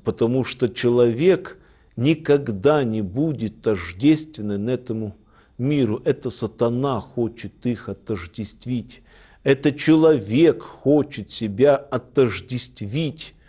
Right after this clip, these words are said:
с этим злом, с этим миром, а Бог никогда. И христианин, как служитель Божий, как, э, служитель в Боге, как,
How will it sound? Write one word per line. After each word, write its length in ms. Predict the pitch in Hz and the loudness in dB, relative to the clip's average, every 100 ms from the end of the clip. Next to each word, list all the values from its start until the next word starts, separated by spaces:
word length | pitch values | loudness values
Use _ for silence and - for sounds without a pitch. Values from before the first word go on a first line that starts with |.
| _ _ _ | _ _ _
с 240 | - - | -6 2
этим 380 | 139 143 135 113 | 2 2 -2 -6
злом, 580 | 90 117 123 160 143 98 | -4 -2 2 4 2 -2
с 240 | - - - | -8 -10 -4
этим 400 | 143 127 - 113 | -2 -2 -4 -6
миром, 600 | 107 120 151 135 101 90 - _ _ _ _ | -4 -4 -2 -2 -4 -8 -16 _ _ _ _
а 160 | 101 | -10
Бог 520 | 85 98 120 110 - - | -8 -2 -2 -2 -8 -14
никогда. 880 | 101 110 117 135 123 120 101 104 - _ _ _ _ | -8 -8 -8 -10 -8 -10 -8 -10 -10 _ _ _ _
И 60 | 107 | -12
христианин, 800 | 123 113 - 120 117 123 160 143 | -6 -8 -2 0 0 -2 -4 -4
как 240 | 113 - | -6 -8
служитель 640 | - 110 95 135 131 110 95 | -10 -10 -6 -6 -6 -8 -6
Божий, 500 | 95 147 135 - - _ _ _ _ _ | -2 -2 -2 -8 -18 _ _ _ _ _
как, 440 | 117 110 - - _ _ _ | 0 0 -4 -20 _ _ _
э, 360 | 117 110 107 - | -6 -4 -4 -8
служитель 920 | - 127 123 95 135 180 - 120 95 - _ _ _ | -12 -4 -4 -4 -4 -4 -4 -4 -4 -12 _ _ _
в 300 | 104 90 95 | -12 -10 -12
Боге, 720 | 92 82 113 147 135 107 98 - _ _ _ _ _ | -12 -4 2 2 2 -2 -6 -8 _ _ _ _ _
как, 500 | - 107 101 - - | -2 -2 -2 -8 -20